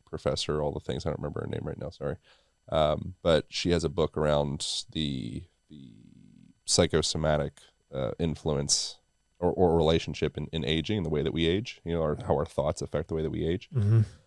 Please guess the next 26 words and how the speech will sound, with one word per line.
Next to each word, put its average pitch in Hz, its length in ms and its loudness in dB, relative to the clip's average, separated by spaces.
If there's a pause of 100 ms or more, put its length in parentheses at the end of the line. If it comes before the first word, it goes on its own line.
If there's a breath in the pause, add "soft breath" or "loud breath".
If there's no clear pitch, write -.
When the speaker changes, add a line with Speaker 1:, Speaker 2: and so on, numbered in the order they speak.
(200 loud breath)
Speaker 1:
And 87 260 4 (160)
<clears throat> - 160 6
one 98 160 10
of 98 60 6
the 90 60 6
studies 85 360 2
I, 78 160 6
I 85 80 4
think 233 320 -2
she 101 200 0
conducted - 580 -4 (600)
was 90 340 4
they 87 140 2
asked 87 500 2
a 87 60 -2
bunch 87 220 2
of 73 80 -6
people 78 400 0
a-, 82 140 0 (100)
a-, 80 160 2
around 78 280 2
age 73 260 -2
thirty 80 520 2 (160)
what 85 220 -2
their 78 140 0
perception 76 840 -2